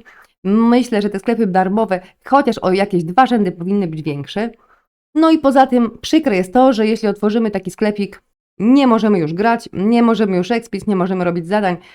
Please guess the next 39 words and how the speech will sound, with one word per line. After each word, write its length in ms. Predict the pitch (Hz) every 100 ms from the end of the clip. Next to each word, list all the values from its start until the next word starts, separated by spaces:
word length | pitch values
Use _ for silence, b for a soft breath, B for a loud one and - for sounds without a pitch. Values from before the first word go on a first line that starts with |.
| B B
po 100 | 240
prostu 320 | 269 262 226
możemy 280 | 208 214 185
tylko 200 | 185 180
handlować, 640 | 185 208 240 202 190 - - 208
czyli 340 | - 190 175
stać 360 | - - 262 262
i 100 | -
czekać, 280 | 233 220 196
aż 200 | - 240
ktoś 160 | - 180
kupi 240 | - 226
nasz 180 | 180 160
towar, 360 | - 220 196 190 _ _ _ _ -
albo 400 | 208 233 180 165
zamknąć 400 | 226 240 226 208
sklep, 360 | - 208 208 - 156
czyli 380 | 208 190 185 -
albo 340 | 196 190 180
gr-, 280 | 180 180 - -
albo 340 | 208 208 196
gramy, 380 | 190 208 196 175
albo 260 | - 185 180
handlujemy. 680 | 175 165 160 196 196 190 180 - _ - -
Fajnie 340 | 208 247 262 233
by 120 | 226
było, 260 | 226 220
gdyby, 420 | 208 175 208 208 -
mm, 420 | 175 170 170 170 - _
gdybyśmy 600 | 160 160 175 247 226 226
mogli 400 | 220 214 208 196
otworzyć 500 | - 175 - 202 175
sklep 280 | - 247 233 - b -
i 140 | 240
jednocześnie 640 | 254 240 220 226 240 220 202
brać 400 | 190 202 208 208
udział 320 | 208 202 180
w 60 | 170
rozgrywce, 600 | 165 165 220 226 185